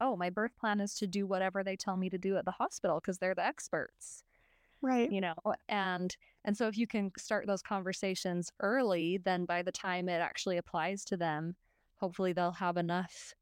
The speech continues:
Speaker 1: exposure and knowledge that they, you know, that they already want to have their own voice and,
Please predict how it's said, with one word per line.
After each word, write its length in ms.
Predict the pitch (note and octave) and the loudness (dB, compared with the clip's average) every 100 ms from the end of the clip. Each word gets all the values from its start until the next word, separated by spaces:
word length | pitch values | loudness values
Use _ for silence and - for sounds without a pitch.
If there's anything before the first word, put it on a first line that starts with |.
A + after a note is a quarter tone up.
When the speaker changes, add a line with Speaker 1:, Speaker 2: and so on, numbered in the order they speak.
| _ _ _ _ _ _ _ G3+ | _ _ _ _ _ _ _ -4
Speaker 1:
exposure 680 | F#3+ - G#3+ G3 G3 F#3+ F#3+ | -4 0 2 2 2 2 2
and 200 | F3 F3 | 2 0
knowledge 480 | F3 F3+ F3+ F3 - | 0 2 2 0 0
that 180 | E3+ | 0
they, 380 | F3 E3+ E3+ D#3 - - | 0 0 0 -2 -6 -4
you 100 | E3 | 0
know, 100 | D3+ | 2
that 120 | D#3 | 2
they 120 | F3 | 2
already 280 | E3+ F3 F3 | 2 2 0
want 240 | D3+ C#3 - | 0 -2 -4
to 100 | E3+ | -4
have 200 | D3+ - - - | -4 -4 -12 -4
their 160 | F3 D3 | -2 0
own 140 | D3 | 0
voice 420 | D3+ - E3 - | 0 0 -2 -4
and, 240 | E3+ A2 | -2 -2